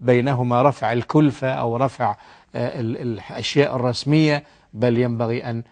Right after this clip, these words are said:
تكون كل الرسميات بينهما والعلاقة بحدود وقيود وضوابط آه، حتى لا تكون بدون كلفة. متى ما صار بدون كلفة وأمر طبيعي، وماذا، ماذا ينظر ال-، الإنسان؟ يقول: "هذه ليست أختا لي، و-،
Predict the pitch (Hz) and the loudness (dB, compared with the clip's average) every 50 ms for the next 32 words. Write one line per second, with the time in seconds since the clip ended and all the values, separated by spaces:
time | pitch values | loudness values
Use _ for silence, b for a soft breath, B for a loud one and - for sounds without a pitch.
0 | b b - 117 - - - 120 113 - - 180 190 175 151 127 117 123 120 - | b b -12 -10 -8 -4 -4 -6 -4 -2 2 2 2 4 2 -2 -2 -2 -4 -4
1 | - 127 120 120 123 120 117 - - 113 117 113 117 123 117 113 117 113 110 113 | -6 -6 -4 -2 0 -2 -2 -4 -6 -8 -8 -6 -4 -6 -6 -6 -6 -4 -4 -4
2 | 110 101 117 120 127 131 120 - - 117 - b b b b b 113 113 123 117 | -4 -4 -4 -2 -2 -2 -2 -2 -4 -8 -8 b b b b b -8 -4 -4 -4
3 | 107 - - - - - 117 117 117 135 147 143 120 127 120 113 113 117 110 - | -4 -6 -14 -14 -6 -4 -2 0 2 4 2 4 4 2 0 0 -2 -4 -4 -4
4 | - 117 117 131 156 151 131 131 131 120 110 b b b b b 120 127 123 110 | -2 0 4 4 4 4 4 2 0 0 -2 b b b b b 0 0 2 2
5 | 120 117 127 139 156 160 139 135 139 - - - _ _ _ _ _ - - 127 | 2 6 6 8 6 6 4 2 0 -2 -2 -12 _ _ _ _ _ -14 -10 -10
6 | 127 123 113 - - 127 120 _ - 123 120 127 123 - 117 - - 131 117 117 | -10 -10 -12 -8 -8 -8 -8 _ -6 -4 -2 -2 -2 -4 -6 -6 -4 -4 -4 -2
7 | 113 123 113 151 160 147 135 - - 160 160 131 - - 123 - b b b b | -2 0 2 2 2 2 2 0 4 4 4 4 4 -2 -8 -10 b b b b
8 | b - 156 147 - 147 131 123 120 - - 139 131 120 120 120 113 135 135 123 | b -4 -4 -4 -4 -4 -6 -6 -6 -6 -4 -4 -4 -2 -4 -4 -4 -4 -4 -4
9 | 117 - - 175 160 135 - - 147 - 131 123 123 123 127 123 123 120 - 127 | -6 -8 -6 -8 -8 -8 -8 -8 -8 -6 -4 -4 -4 -4 -4 -6 -6 -4 -4 -4
10 | 120 131 160 165 156 156 160 151 b b b b b b - 156 151 151 151 156 | 0 0 2 2 2 0 -2 -4 b b b b b b -2 0 0 0 2 0
11 | 156 143 139 147 156 160 160 143 139 143 143 151 165 170 151 151 160 175 185 175 | -2 -2 -2 0 2 2 2 2 0 -2 0 0 0 2 4 4 4 4 2 2
12 | 151 123 120 113 113 117 117 113 110 123 117 123 123 120 - - 143 139 135 127 | 0 -2 -2 -2 -2 -4 -4 -4 -6 -6 -6 -6 -8 -8 -4 -4 -4 -4 -4 -4
13 | - - 143 139 135 170 160 156 175 190 190 151 - 147 127 - 135 123 - - | -4 -4 -4 -2 -2 -2 0 2 2 2 2 2 2 -2 -2 0 -2 -2 -2 -2
14 | - 143 131 131 135 127 156 170 170 165 b b b b b - - - | 0 0 0 0 0 2 4 4 4 2 b b b b b -8 -6 -6